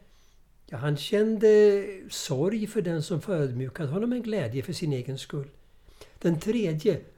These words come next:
han kunde bara tänka på den skada som tillfogats hans nästa, alltså den som förödmjukat honom, och han fällde tårar av medlidande.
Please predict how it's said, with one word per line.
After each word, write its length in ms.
han 500
kunde 380
bara 340
tänka 560
på 140
den 180
skada 680
som 360
tillfogats 1120
hans 420
nästa, 540
alltså 160
den 140
som 100
förödmjukat 680
honom, 280
och 120
han 140
fällde 480
tårar 420
av 140
medlidande. 720